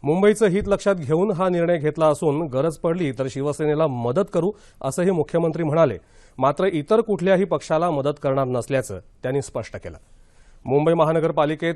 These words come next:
पारदर्शकतेचे रक्षक म्हणून आम्ही भूमिका निभावू असं सांगतानाच मुंबईसाठी विशेष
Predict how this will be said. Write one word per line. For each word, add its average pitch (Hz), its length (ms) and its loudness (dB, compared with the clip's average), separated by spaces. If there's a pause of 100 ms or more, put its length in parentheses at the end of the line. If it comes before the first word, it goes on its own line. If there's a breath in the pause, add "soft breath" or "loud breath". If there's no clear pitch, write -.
पारदर्शकतेचे 156 880 -2
रक्षक 143 480 -2
म्हणून 185 280 0
आम्ही 165 220 0
भूमिका 151 380 0
निभावू 143 360 0
असं 147 140 -2
सांगतानाच 135 600 -2 (320 soft breath)
मुंबईसाठी 185 680 0
विशेष 175 500 -2